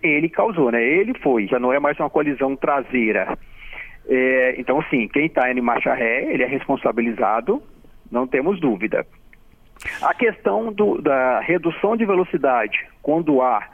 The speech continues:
um radar, quando há um dispositivo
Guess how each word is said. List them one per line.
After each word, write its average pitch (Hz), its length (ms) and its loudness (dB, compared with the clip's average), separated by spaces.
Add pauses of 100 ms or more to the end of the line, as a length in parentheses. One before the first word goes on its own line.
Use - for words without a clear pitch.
(260)
um 139 460 2
radar, 123 760 0
quando 131 420 0
há 120 260 2
um 135 120 -4
dispositivo 127 680 -4